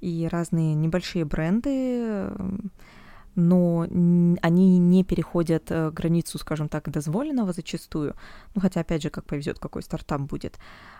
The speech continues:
Ам, потому что эти группы не всегда,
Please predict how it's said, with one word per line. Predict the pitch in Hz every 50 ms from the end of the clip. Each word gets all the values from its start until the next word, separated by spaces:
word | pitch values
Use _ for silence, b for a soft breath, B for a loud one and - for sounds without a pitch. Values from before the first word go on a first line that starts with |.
| B -
Ам, | - 175 160 156 151 151 151 151 151 151 151 156 156 -
потому | 170 - - 160 170
что | - - - - 165 160 156 156 156 160 -
эти | - - -
группы | 156 156 196 240 - 233
не | 196 185
всегда, | 180 - - - 175 170 160 151 160 170 170 175 180 185 185 185 185